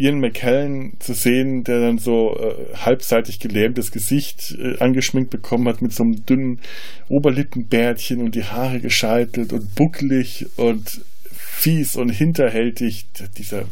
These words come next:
äh, diese Shakespeare-Verfilmung ist so geil, die ist so großartig. Und dafür hat er hier Doktor Reinhard Lane gespielt.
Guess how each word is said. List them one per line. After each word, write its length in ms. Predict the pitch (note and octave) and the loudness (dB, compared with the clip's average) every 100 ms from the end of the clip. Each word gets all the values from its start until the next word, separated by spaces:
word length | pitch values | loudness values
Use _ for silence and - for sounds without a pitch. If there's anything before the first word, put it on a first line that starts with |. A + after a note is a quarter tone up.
| - - | -6 -2
äh, 220 | - G#2+ | 0 0
diese 280 | G2+ C3+ C#3+ | 0 -4 -2
Shakespeare-Verfilmung 800 | C#3 C#3+ - B2 A2+ G2+ - B1+ | 0 0 0 -2 -2 -2 -4 -4
ist 360 | - - - - | -4 -4 -4 -4
so 280 | B2+ F3+ D#3 - - | -4 -2 -4 -6 -4
geil, 380 | G2 G#2 F#2+ | 0 0 0
die 160 | F2+ - | -2 -4
ist 180 | G2+ - | -4 -4
so 120 | B2 | -4
großartig. 880 | B2+ - A2 - - - - - - - - - - - - - - - | -4 -6 -4 -4 -4 -6 -4 -6 -6 -6 -6 -6 -6 -6 -6 -6 -2 2
Und 160 | A#2+ | 4
dafür 340 | A2+ D3+ F3+ C#3+ | 4 2 0 -2
hat 160 | C#3 | 0
er 80 | C3 | -2
hier 420 | G#2 B2+ C3 C3 - | 0 2 2 2 -2
Doktor 300 | B2 - A2 | -4 -2 0
Reinhard 460 | G#2 A2 G#2 G2+ | 0 0 -2 -2
Lane 400 | G2+ G2+ A2+ B2+ - - - - | 2 2 2 -2 -4 -4 -4 -4
gespielt. 560 | - - A2 A#2+ E3 | -4 -2 0 2 0